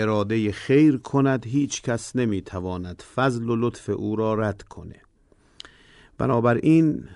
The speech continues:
آنچه در این جهان هستی اتفاق می‌افتد، از زیبا و زشت، کلاً نمد هاولا و هاولا، از اراده ذات مقدس ربوبی بیرون نیست،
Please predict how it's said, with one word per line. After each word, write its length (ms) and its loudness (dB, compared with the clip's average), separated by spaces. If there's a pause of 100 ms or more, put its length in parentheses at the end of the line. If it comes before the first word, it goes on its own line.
(180)
آنچه 360 0
در 160 0
این 200 0
جهان 420 -2
هستی 580 -6
اتفاق 640 -6
می‌افتد، 880 -4 (1080)
از 340 -6 (180)
زیبا 720 2
و 160 4
زشت، 560 0 (240)
کلاً 600 0
نمد 600 4
هاولا 680 0
و 140 -6
هاولا، 800 0 (1160)
از 320 -2
اراده 600 4
ذات 360 -2
مقدس 680 -6 (420)
ربوبی 560 -4
بیرون 440 0
نیست، 360 2